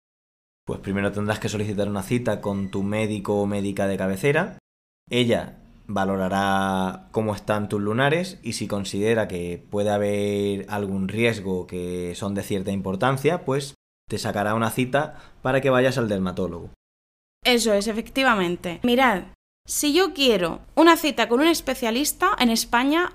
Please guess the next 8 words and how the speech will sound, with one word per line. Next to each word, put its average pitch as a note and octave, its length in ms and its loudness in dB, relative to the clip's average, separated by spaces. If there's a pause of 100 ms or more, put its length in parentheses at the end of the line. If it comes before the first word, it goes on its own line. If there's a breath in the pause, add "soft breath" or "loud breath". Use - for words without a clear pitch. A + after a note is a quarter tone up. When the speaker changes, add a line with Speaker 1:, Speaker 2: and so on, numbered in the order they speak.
(100)
Speaker 2:
obligatoriamente A#3+ 2000 4 (280)
tengo C#4 480 6
que G#3 140 0
ir F#3 240 4 (120)
primero, D#4+ 600 4
en B3+ 180 4
primer D4 320 2
lugar, D4+ 460 4